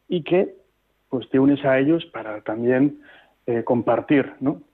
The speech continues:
la llamada y compartir la, la alegría y la felicidad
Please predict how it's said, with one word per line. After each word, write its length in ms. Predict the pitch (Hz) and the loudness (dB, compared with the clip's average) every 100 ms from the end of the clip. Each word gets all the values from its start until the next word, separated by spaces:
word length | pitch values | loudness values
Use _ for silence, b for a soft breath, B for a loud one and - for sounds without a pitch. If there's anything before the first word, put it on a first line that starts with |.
| _ - | _ -6
la 140 | 123 | -2
llamada 560 | 117 110 120 131 151 156 | 0 0 0 2 2 0
y 60 | 147 | -2
compartir 520 | 123 117 117 135 127 | -4 -4 -2 -2 0
la, 320 | 123 117 113 | 0 2 0
la 140 | 107 | 0
alegría 580 | 107 110 123 135 139 135 | 0 2 4 4 4 2
y 60 | 123 | 0
la 140 | 117 | -4
felicidad 600 | - 120 120 123 135 - | -4 -4 0 2 2 -2